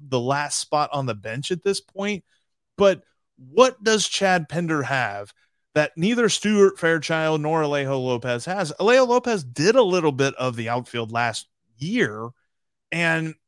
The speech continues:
I, I feel like his play style is really going to help out in a non-shifted world, a, a world where the defense is a little bit disadvantaged, as it, uh, more so than it used to be.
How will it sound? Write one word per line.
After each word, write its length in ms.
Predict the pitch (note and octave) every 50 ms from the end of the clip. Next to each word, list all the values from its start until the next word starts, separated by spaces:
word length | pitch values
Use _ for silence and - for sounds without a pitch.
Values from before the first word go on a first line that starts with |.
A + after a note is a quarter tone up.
| _ _
I, 140 | D#3+ E3+ E3+ -
I 100 | D#3 D#3+
feel 360 | C#3 - - - F#3 G#3+ A#3
like 300 | A#3+ G#3 F3 E3 E3+ D#3
his 640 | - - - - C#3+ D#3 E3 E3 D#3+ D3+ C3 - - - _ _ _ _ _ _ _ _
play 340 | - - E3+ F#3+ A#3+ C#4 C4+
style 580 | - - - C3+ A#2 A2+ A2 A2 A#2 A#2 B2+ -
is 220 | - E3+ D#3+ C#3 C#3+
really 460 | C#3+ C#3+ D#3 F#3 G#3 G#3+ F#3 A3 G3
going 440 | D#3 C3 C#3+ C#3 D3 D3+ D3+ D3 C#3+
to 460 | - - C#3+ C3 C3 C3 B2+ B2 - _ _
help 280 | - - D3+ C3 B2 -
out 260 | C3+ C3 B2+ C#3 D3 -
in 140 | C#3+ C#3 C3+
a 160 | C3+ C3+ C3
non-shifted 1000 | B2+ B2+ C3 B2+ B2+ B2+ B2+ B2+ B2+ A#2+ - - - C3+ C3 C3 - - A#2+ A2
world, 320 | A#2 D3 F#3+ E3+ B2+ B2 B2
a, 220 | B2 B2 B2+ A#2 - _ _ _ _ _ -
a 180 | C3 B2+ A#2+ A2+
world 400 | A2+ B2 C#3+ D3 C#3 C3+ C3+ B2+
where 180 | C3 C3 B2+
the 100 | B2 A#2+
defense 640 | A#2+ A2+ B2+ C3 B2+ - - A#2+ B2 A#2+ A#2 - -
is 260 | B2 A#2+ A2+ - - - _ _ _ -
a 40 | D#3+
little 320 | E3+ E3+ F#3+ G3 G3 F#3+
bit 180 | E3 E3+ D3+ B2
disadvantaged, 720 | C3 C3 - - B2 A2 A#2+ C3+ D#3 D#3 C#3+ B2+ A#2+ A#2
as 180 | B2+ A#2 A2+ A#2+
it, 100 | A#2+ - _ C3+
uh, 160 | C3+ A#2+ G#2
more 260 | G#2+ B2 B2+ B2+ B2+
so 220 | B2 - - B2 A#2+
than 140 | A#2 A#2+ A#2
it 80 | G2
used 200 | A2 A#2 A#2 -
to 80 | - A#2
be. 220 | C3+ D#3 B2 G#2+